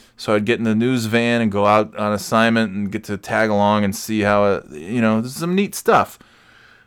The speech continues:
But then there was one day where after, like, all this time, I was finally about to go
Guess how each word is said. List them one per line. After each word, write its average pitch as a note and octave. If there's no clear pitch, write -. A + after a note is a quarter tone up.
But -
then G3
there G#3+
was F3+
one G3+
day B2
where B2+
after, C3+
like, A#2+
all C#3
this D#3
time, C#3+
I G#2+
was G2+
finally C3+
about G#2+
to G#2+
go F#2+